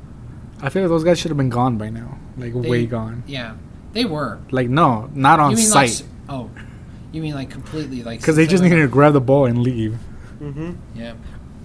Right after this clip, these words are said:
Speaker 2: And here's the part where they left Ha-, uh, Goku a coin.
Speaker 1: For your troubles.
Speaker 2: I thought that was, yeah, I thought these two were gonna be the, uh, the other two from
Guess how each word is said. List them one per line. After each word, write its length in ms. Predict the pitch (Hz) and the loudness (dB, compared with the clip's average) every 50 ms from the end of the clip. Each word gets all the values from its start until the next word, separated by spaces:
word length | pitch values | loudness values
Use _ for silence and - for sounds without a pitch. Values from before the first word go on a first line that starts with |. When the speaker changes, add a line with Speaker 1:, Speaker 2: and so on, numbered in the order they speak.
| - - - - | -16 -14 -10 -8
Speaker 2:
And 220 | 160 165 165 156 | -6 -6 -6 -6
here's 240 | - - 254 226 - | -4 -4 -4 -4 -4
the 80 | 196 190 | -6 -8
part 380 | - - 196 190 190 175 151 - | -4 -4 -2 -2 -2 -4 -8 -8
where 520 | 156 156 156 156 156 156 156 156 147 135 - - - - - - - | -6 -6 -4 -4 -4 -4 -6 -6 -8 -10 -14 -16 -18 -18 -16 -14 -12
they 100 | - 139 | -8 -6
left 300 | 143 156 160 156 - - | -4 -4 -6 -6 -10 -14
Ha-, 400 | - - - - - - 165 147 - - | -16 -16 -16 -16 -16 -14 -14 -14 -12 -8
uh, 120 | 156 143 | -8 -8
Goku 680 | 139 - 156 156 156 - 170 160 156 156 151 - - 120 | -4 -4 -4 -4 -4 -6 -8 -6 -6 -6 -6 -8 -10 -12
a 40 | 127 | -14
coin. 360 | - - - - 123 107 - - - - - - - - - - - - - - - - - - - - - - - - - - - - - - - - | -14 -12 -12 -10 -10 -10 -12 -14 -16 -16 -18 -18 -18 -18 -18 -18 -18 -16 -16 -16 -16 -18 -18 -18 -18 -18 -18 -18 -16 -16 -16 -16 -16 -16 -16 -16 -16 -10
Speaker 1:
For 140 | - - 240 | -4 -2 -2
your 120 | 285 277 | 0 0
troubles. 600 | - - 277 294 185 131 113 - - - - - - - - - - - - - - - - - - - - - - - - - - - - - - - - - - - - | 0 0 0 0 0 0 -2 -6 -10 -16 -16 -16 -16 -16 -16 -14 -14 -14 -14 -14 -14 -14 -14 -16 -16 -16 -16 -16 -16 -16 -16 -16 -16 -16 -16 -16 -16 -16 -16 -18 -18 -14 -8
Speaker 2:
I 140 | - 285 311 | -6 -6 -4
thought 200 | - 311 294 294 | -2 -2 -4 -2
that 140 | 277 233 202 | -2 -4 -4
was, 340 | 196 185 170 156 - - - - - - - - | -4 -4 -4 -6 -8 -10 -14 -16 -16 -16 -12 -4
yeah, 200 | 190 208 202 180 | 0 0 2 2
I 80 | 208 | 2
thought 220 | 208 247 302 294 294 | 0 0 -2 -4 -4
these 200 | 254 226 - - | -4 -6 -6 -6
two 200 | - - 240 220 | -8 -6 -6 -4
were 120 | 208 185 | -4 -6
gonna 300 | 165 185 180 180 180 175 | -6 -6 -8 -8 -8 -10
be 240 | 165 180 180 180 180 | -10 -8 -8 -8 -8
the, 240 | 160 160 156 151 151 | -8 -6 -6 -6 -4
uh, 300 | 147 147 147 147 143 139 - | -4 -4 -6 -6 -8 -10 -12
the 100 | - 135 | -12 -10
other 140 | 139 147 165 | -8 -8 -8
two 260 | 156 - - 180 175 | -10 -10 -12 -12 -12
from 480 | 156 - - 147 139 135 131 127 127 | -12 -12 -10 -10 -10 -10 -10 -10 -12